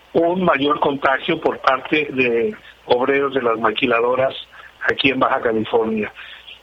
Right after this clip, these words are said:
El problema es mundial y creo que eso tenemos que tomar conciencia. No hay que estar echando culpas o tratar de justificar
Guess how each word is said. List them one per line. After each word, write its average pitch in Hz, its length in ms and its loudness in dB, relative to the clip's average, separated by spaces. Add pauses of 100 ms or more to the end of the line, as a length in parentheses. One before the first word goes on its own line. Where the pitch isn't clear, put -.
(240)
El 160 120 2
problema 214 360 2
es 254 120 -4
mundial 151 640 0
y 151 120 -6
creo 202 300 0
que 185 160 2
eso 185 220 -2
tenemos 160 400 0
que 147 100 0
tomar 135 380 0
conciencia. 139 760 0 (720)
No 170 300 4
hay 196 180 2
que 180 100 -2
estar 175 240 0
echando 160 400 0
culpas 165 560 2 (320)
o 120 520 2
tratar 147 440 0
de 131 280 0
justificar 160 800 0